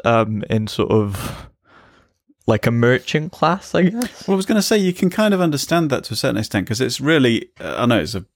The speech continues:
Speaker 2: pretty big bit of water, but it's just over the other side of the, um, Ring of Fire, isn't it? The, that, what is that? The, um,
Speaker 1: South China Sea.
Speaker 2: Yeah, it's just, it's like, it's next door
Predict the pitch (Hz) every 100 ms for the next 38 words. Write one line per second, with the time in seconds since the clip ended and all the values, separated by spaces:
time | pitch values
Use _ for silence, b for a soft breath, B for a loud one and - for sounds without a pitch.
0 | _ 113 90 85 101 - 80 78 80 76
1 | 95 87 101 117 - 147 123 107 101 95
2 | 92 104 98 92 90 92 90 95 92 92
3 | - _ _ _ _ _ b b b b
4 | _ _ - 110 98 - 139 127 95 107
5 | 90 78 90 87 110 107 - 123 131 120
6 | - 107 - 107 110 110 107 107 110 104
7 | - 117 110 - 120 120 135 151 95 87
8 | - - - - b b b b b b
9 | b b - 127 - 120 113 - 127 113
10 | 131 92 107 135 110 90